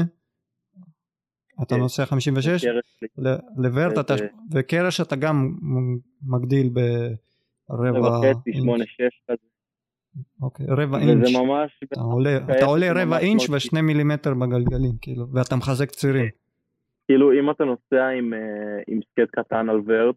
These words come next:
Speaker 2: זה ממש מרגיש כאילו הרמפה בולעת אותך. זאת אומרת שהרמפה היא כל כך מסיבית, וגודל לא פרופורציונלי,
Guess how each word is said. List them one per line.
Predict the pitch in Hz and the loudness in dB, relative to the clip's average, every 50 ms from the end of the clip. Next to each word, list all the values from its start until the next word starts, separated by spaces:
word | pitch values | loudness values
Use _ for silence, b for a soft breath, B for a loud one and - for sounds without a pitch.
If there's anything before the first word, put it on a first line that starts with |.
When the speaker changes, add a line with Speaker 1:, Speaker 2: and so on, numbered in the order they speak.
| _ _ | _ _
Speaker 2:
זה | - 104 98 101 104 104 101 101 | -10 -8 -6 -4 -4 -4 -4 -6
ממש | 101 98 95 101 107 107 - - | -6 -8 -6 -6 -6 -6 -6 -2
מרגיש | 113 110 107 107 107 - - | 0 0 2 2 0 -2 -2
כאילו | - 113 113 110 | 0 2 4 4
הרמפה | 104 110 110 107 113 113 | 4 4 2 0 0 0
בולעת | 107 101 101 101 104 107 107 | 0 2 2 2 2 2 0
אותך. | - _ _ _ _ - 92 90 - _ _ _ _ _ | -2 _ _ _ _ -18 -18 -18 -18 _ _ _ _ _
זאת | _ - | _ -4
אומרת | 110 110 113 117 123 120 - - | -2 0 2 2 2 2 2 2
שהרמפה | 131 120 113 - _ _ _ _ _ _ _ _ _ _ _ _ _ _ _ - - 110 107 117 127 131 - 165 | 2 2 2 0 _ _ _ _ _ _ _ _ _ _ _ _ _ _ _ -8 -6 -4 -2 0 -2 -2 0 0
היא | 151 131 | 0 0
כל | - 113 113 107 | 0 -2 -2 0
כך | 127 135 - - | -2 -4 -4 -4
מסיבית, | 131 120 - _ - 127 127 127 135 147 156 - _ _ _ - | -8 -8 -10 _ -4 -2 -2 0 2 0 -2 -2 _ _ _ -6
וגודל | 113 110 110 107 104 107 104 101 101 101 110 110 104 117 120 127 127 | -4 -2 -2 -2 -2 -2 -2 -2 -4 -4 -2 0 2 2 4 4 4
לא | 120 120 113 | 2 2 0
פרופורציונלי, | - - 123 - 123 107 - - 117 104 104 107 113 123 139 | 2 0 0 0 -2 -4 -4 -4 -6 -6 -4 -2 0 0 -2